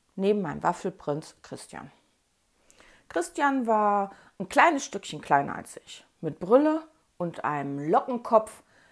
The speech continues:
wie Jim Knopf sein kleiner Freund Lukas. Nur in hellblond. Christian war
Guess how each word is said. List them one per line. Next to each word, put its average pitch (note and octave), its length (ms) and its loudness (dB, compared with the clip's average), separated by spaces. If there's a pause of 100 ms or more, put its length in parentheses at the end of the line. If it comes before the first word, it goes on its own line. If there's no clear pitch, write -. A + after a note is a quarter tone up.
(140)
wie D4 500 4
Jim A3 380 4
Knopf G3 360 -4
sein E3 260 -8
kleiner D#3 380 0
Freund D3 440 -4
Lukas. - 480 -6 (680)
Nur E4+ 240 2
in C#4+ 140 -2
hellblond. F3 600 -2 (1700)
Christian F#3 580 -4
war F#3 240 -6